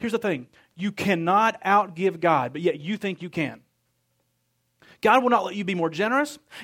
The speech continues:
God will not let you outgive him. God just simply will not allow you to do that, but yet we say no. And he says, "That's why you cheat me.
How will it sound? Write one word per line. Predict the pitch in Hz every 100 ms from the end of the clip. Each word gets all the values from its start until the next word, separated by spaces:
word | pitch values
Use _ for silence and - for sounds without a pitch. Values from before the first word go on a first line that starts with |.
| -
God | 202 226
will |
not | 226 196
let | 185
you | 185
outgive | 165 147 220 247
him. | 262 254 - -
God | 202 226 262
just | -
simply | - - 277 285 277 262
will | 196 240
not | 240
allow | 226 226
you | 226
to | 196
do | 170 269
that, | 196 170 175 - -
but |
yet | 196 214
we | 226
say | - 220
no. | 220 254 202
And |
he | 202
says, | 214
"That's | 190 226
why | 240
you | 233 226
cheat | - 294 269
me. | 196 123 107